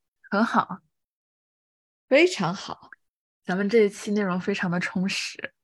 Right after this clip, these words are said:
Speaker 2: 是的，然后，
Speaker 1: 嗯。
Speaker 2: 嗯，然后也不得不说，我觉得跟老郭我们今天聊了这样子的一个话题过后，我感觉我的心情在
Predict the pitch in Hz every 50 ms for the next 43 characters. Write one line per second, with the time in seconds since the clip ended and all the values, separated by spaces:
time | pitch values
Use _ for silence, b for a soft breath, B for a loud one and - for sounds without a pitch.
0 | _ _ _ - - - - - 220 196 185 185 165 165 - 180 185 196 202 -
1 | 254 254 240 233 226 226 226 b b b _ _ _ _ _ _ - 208 202 196
2 | 190 185 185 180 180 175 175 165 165 160 160 - - _ _ _ _ _ _ _
3 | _ _ _ - - 220 226 262 254 240 226 226 - 214 196 185 - 262 226 226
4 | 214 233 226 - - - 220 214 220 226 226 226 B B B _ _ - 190 185
5 | - 180 175 185 185 190 190 185 190 - - _ _ - 214 208 208 214 214 190
6 | 175 175 185 185 190 190 175 170 175 170 180 185 190 220 214 202 196 185 180 185
7 | 190 190 185 185 185 - 196 190 185 185 185 185 - - - - - 185 196 -
8 | 208 208 208 - 202 - - 180 180 208 196 180 180 B B B B B B _
9 | - 202 202 196 175 180 - 190 196 190 170 - 151 185 - - 208 208 202 -
10 | 196 165 170 - - - _ _ _ - 247 226 202 208 - -